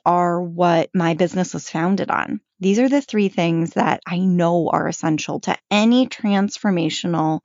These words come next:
experience that you're having. And these were baked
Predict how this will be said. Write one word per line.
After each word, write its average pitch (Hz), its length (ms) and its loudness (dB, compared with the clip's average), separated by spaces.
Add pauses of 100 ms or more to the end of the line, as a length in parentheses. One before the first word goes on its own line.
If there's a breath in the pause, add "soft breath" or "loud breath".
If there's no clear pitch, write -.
(100)
experience 175 760 0
that 240 200 -4
you're 247 100 0
having. 247 560 2 (640)
And 185 220 4
these 196 300 0
were 269 120 2
baked 175 420 -2